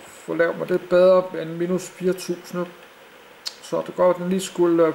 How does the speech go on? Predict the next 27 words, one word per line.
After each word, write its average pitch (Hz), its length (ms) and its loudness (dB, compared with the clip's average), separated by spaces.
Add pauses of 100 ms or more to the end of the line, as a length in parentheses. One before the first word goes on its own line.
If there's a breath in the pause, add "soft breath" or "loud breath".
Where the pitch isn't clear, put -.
fem. 175 280 -2
Må 180 180 0
lige 190 260 -2
vente 190 260 2
og 175 60 -6
se, 196 160 0
hvad 190 140 0
der 180 60 -6
sker. 185 260 2 (2000 loud breath)
Altså, 143 180 -10
den 180 120 -2
skulle 190 240 0
nok 185 140 -2
lige 190 180 -4
fem 185 300 0
procent 185 380 -4
op. 170 260 2 (3750 loud breath)
Så 165 380 2
der 185 80 2
er 185 40 4
stadig, 196 340 4
men 165 160 -6
det 190 80 2
er 190 40 2
så 185 120 -4
først, 196 420 0
øh, 170 280 6